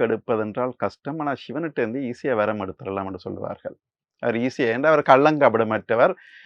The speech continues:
அவர் எப்படிப்பட்டவன்றாலும் கேட்டதை கொடுத்து விடுவார். அதான் சிவனுடைய. ஆகவே அந்த கள்ளங்கபடமற்ற தனக்குள் எந்த ஒரு எதிர்பார்ப்பும் இல்லாம, ஒரு துளி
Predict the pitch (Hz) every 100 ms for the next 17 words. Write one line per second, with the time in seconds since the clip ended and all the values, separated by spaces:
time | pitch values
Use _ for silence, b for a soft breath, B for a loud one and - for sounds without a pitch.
0 | B - 143 143 131 170 160 151 143 127
1 | 131 139 151 139 131 120 120 135 120 113
2 | 101 92 92 - _ _ - 104 113 123
3 | - 104 95 92 95 104 - _ _ _
4 | b b b 147 196 185 175 143 147 185
5 | 175 170 143 147 143 131 _ 156 151 147
6 | 135 139 127 - 156 147 147 - _ _
7 | _ _ - _ _ _ _ 123 135 156
8 | 170 175 180 151 131 135 135 - 135 -
9 | 135 131 127 127 127 139 139 - 131 143
10 | 151 208 214 - - _ 147 147 175